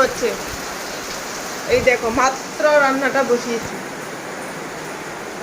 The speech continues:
ডালের উপরে মাত্র চাল কুমড়টা দিয়েছি, আবার বৃষ্টি হ-, শুরু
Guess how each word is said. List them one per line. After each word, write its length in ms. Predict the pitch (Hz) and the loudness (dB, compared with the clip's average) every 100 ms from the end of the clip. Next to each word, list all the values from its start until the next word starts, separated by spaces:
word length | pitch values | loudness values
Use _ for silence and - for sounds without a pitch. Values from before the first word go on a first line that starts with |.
| - - - - - - - - - - - - - - - - - - - - - - - - - 208 226 214 | -10 -10 -6 -4 -4 -6 -8 -10 -10 -8 -8 -8 -8 -8 -8 -8 -6 -6 -6 -6 -8 -8 -8 -4 -2 0 -2 4
ডালের 340 | 254 262 285 294 | 8 8 8 6
উপরে 200 | 294 285 294 277 | 6 6 6 4
মাত্র 180 | 277 302 294 294 | 4 4 6 6
চাল 120 | 277 277 | 4 4
কুমড়টা 380 | 269 269 302 302 | 2 4 6 4
দিয়েছি, 360 | 311 311 311 349 508 - - - - - - - - | 6 2 4 4 4 4 -4 -6 -6 -6 -6 -2 4
আবার 300 | 277 285 277 262 | 6 8 6 4
বৃষ্টি 240 | 269 - 269 | -4 0 2
হ-, 120 | 254 - | 4 4
শুরু 160 | 247 | 6